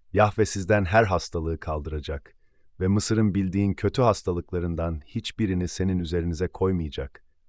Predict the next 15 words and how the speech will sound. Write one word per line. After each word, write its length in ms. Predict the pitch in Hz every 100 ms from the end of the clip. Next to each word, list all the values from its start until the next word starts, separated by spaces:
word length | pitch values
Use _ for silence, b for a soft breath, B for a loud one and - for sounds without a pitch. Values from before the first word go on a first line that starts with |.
| -
Ancak 400 | 98 107 98 -
senden 560 | - 95 95 98 98 87
nefret 400 | 85 - 110 98
edenlerin 540 | 85 82 82 80 85
hepsinin 520 | 76 107 - 90 85
üzerine 420 | 73 71 76 80
koyacak. 580 | 80 - - - - - _ _ - - _ _ _ _ _ -
Tanrın 380 | 98 104 110 107
Yahve'nin 540 | 101 98 - 95 92
sana 300 | 87 92 92
teslim 460 | - 90 - 101 95
edeceği 480 | 85 76 85 80
bütün 260 | 73 - 120
halkları 440 | 90 82 - 85
tüketeceksin. 840 | 90 - - - 67 71 - - 69